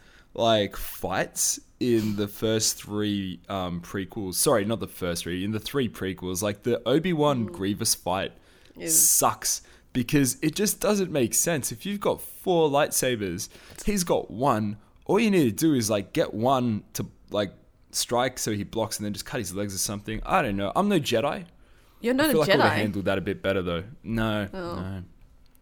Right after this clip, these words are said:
Speaker 1: So that comes out on November twenty-eighth. If you are a fan of the Star Wars Battlefront two,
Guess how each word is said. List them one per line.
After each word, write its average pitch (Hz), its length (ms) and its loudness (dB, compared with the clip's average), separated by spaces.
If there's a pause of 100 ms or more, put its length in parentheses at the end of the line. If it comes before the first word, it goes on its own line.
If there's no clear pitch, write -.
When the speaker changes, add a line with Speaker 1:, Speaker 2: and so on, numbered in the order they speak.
(200)
Speaker 1:
So 151 320 8
that - 280 2
comes 151 200 2
out 147 120 4
on 135 160 2
November 127 320 2
twenty-eighth. 117 680 0
If 117 220 -4
you 131 100 4
are 117 80 6
a 113 60 0
fan 156 260 -2
of 127 80 -4
the 117 60 -4
Star 120 180 0
Wars 110 160 0
Battlefront - 400 -4
two, 110 380 0